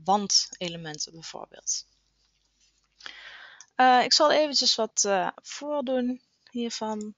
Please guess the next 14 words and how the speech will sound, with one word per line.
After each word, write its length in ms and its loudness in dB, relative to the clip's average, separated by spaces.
binnen 640 -10
Archicad. 840 -6
Ik 140 -14
heb 180 -4
hier 340 4
een, 220 -2
eh, 220 -2
een 120 -8
terrein 680 2
met 180 -20
daarbij 580 -12
een 120 -12
vloer, 680 -6
elementen. 760 -6